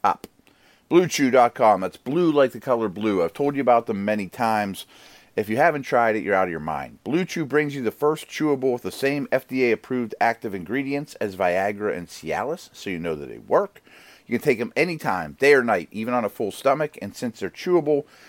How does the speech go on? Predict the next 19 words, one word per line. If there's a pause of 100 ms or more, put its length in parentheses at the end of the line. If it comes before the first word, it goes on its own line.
(140)
they
work
up
to
twice
as
fast
as
a
pill,
so
you
can
be
ready
whenever
the
opportunity
arises.